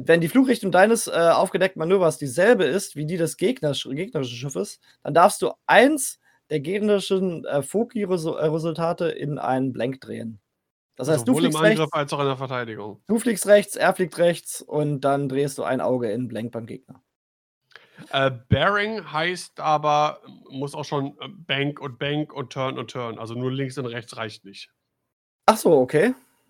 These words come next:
Speaker 2: Ich
Speaker 1: Ist
Speaker 2: bin
Speaker 1: das
Speaker 2: nicht
Speaker 1: so?
Speaker 2: mir ziemlich sicher.
Speaker 1: Ah, das ist ja, aber das ist schon sehr, sehr, äh,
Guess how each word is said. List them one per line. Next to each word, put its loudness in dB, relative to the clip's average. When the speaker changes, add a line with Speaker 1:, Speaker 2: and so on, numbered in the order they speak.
Speaker 2:
Ich -6
Speaker 1:
Ist -2
Speaker 2:
bin 0
Speaker 1:
das -6
Speaker 2:
nicht -8
Speaker 1:
so? -4
Speaker 2:
mir 0
ziemlich -8
sicher. -16
Speaker 1:
Ah, -2
das -2
ist -4
ja, 2
aber 2
das 2
ist -12
schon 0
sehr, 4
sehr, 2
äh, -20